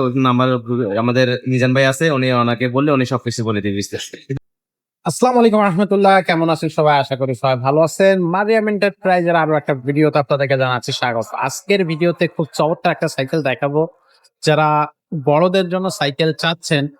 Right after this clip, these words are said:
Speaker 2: নন গিয়ারের ভিতরে, যারা গিয়ার চাচ্ছেন না, মানে নন গিয়ারের মধ্যে একটা খুব সুন্দর কোয়ালিটি সাইকেল চাচ্ছেন, তাদের জন্য আজকের এই সাইকেলটা।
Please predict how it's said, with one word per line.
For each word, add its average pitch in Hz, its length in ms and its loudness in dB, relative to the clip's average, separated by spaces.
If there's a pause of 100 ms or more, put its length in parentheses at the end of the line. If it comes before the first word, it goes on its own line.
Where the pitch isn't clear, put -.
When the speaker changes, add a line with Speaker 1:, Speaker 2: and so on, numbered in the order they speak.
(180)
Speaker 2:
নন 139 220 0
গিয়ারের 151 240 0
ভিতরে, 127 360 -2
যারা 120 140 -2 (120)
গিয়ার 147 260 0 (160)
চাচ্ছেন 147 300 -6
না, 120 100 -6
মানে 117 160 -8
নন 127 260 -2
গিয়ারের 151 240 0
মধ্যে 151 320 -2
একটা 156 140 -4
খুব 165 160 -4 (100)
সুন্দর 180 340 0
কোয়ালিটি 170 340 2
সাইকেল 165 340 -2
চাচ্ছেন, 165 280 -4 (760)
তাদের 180 280 0
জন্য 202 220 0 (280)
আজকের 175 280 -2
এই 175 180 2
সাইকেলটা। 127 420 -2